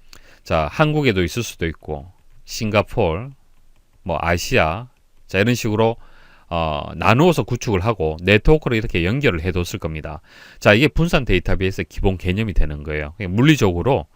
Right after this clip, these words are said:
분산되어 있는 데이터베이스. 자, 그런데 논리적으로는 한 개입니다. 자, 이게 구글을, 구글이라고 가정을 했을 때, 우리가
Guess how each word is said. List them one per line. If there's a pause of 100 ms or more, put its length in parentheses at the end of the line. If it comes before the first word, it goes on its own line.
(360)
분산되어
있는
데이터베이스. (460)
자,
그런데 (400)
논리적으로는
한
개입니다. (400)
자,
이게
구글을,
구글이라고
가정을
했을
때,
우리가